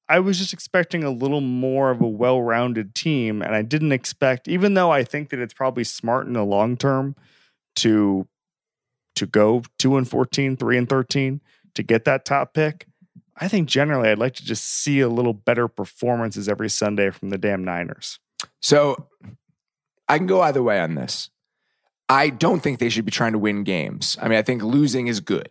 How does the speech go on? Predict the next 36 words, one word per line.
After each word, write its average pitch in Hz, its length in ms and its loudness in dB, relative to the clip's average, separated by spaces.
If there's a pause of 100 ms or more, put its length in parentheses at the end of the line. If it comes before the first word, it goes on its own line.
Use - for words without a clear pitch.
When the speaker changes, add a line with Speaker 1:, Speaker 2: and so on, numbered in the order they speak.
(200)
Speaker 2:
I 110 100 2
think 120 140 0
if 110 80 -2
you 123 100 2
can 127 140 -4
get 120 240 2
the 117 60 -2
number 120 280 2
one 123 220 6
Speaker 1:
Would 226 120 6
Speaker 2:
pick 214 100 6
Speaker 1:
love 226 180 8
Speaker 2:
in 214 60 0
the - 40 0
Speaker 1:
to, - 0 -
Speaker 2:
draft, 190 300 6
Speaker 1:
would 190 80 4
love 208 200 8
Speaker 2:
they'll - 80 4
Speaker 1:
to 214 60 6
Speaker 2:
take - 80 0
Speaker 1:
see 190 120 2
Speaker 2:
it. - 20 4
Speaker 1:
them 160 240 4
beat 139 200 2
the 135 60 0
Cardinals 110 460 0
at 95 120 -4
some 98 180 -4
point 95 240 -6
this 98 160 -8
season. 139 380 -2
Speaker 2:
<laughs> 139 160 2
That, 131 360 2
that - 180 4
is, - 360 0